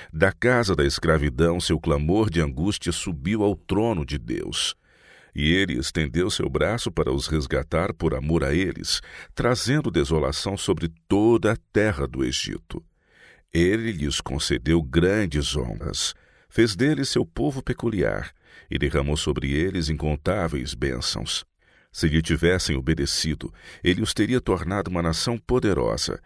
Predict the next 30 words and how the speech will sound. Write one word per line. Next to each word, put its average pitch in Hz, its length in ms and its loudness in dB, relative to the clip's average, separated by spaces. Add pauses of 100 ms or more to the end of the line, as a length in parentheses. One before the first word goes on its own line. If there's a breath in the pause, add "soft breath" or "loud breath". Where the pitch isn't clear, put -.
(300 loud breath)
um 92 140 2
louvor 98 600 2
e 95 80 2
excelência 90 880 2
em 90 140 -2
toda 71 380 2
a 69 40 0
terra. 55 580 -4 (760 soft breath)
Deus 127 340 0
planejou 131 500 0
exaltar 82 520 0
seu 73 200 2
nome 80 340 0
através 73 560 0
do 76 120 0
seu 73 200 0
povo 82 400 -2
escolhido, 73 720 -2 (320 loud breath)
mostrando 117 520 2
a 110 40 6
grande 113 360 -2
diferença 101 560 0
que 95 100 -2
existe 71 720 -2
entre 69 280 -4
o 76 100 2
justo 80 640 -2
e 69 60 -4
o 71 120 -2
ímpio, 92 400 -4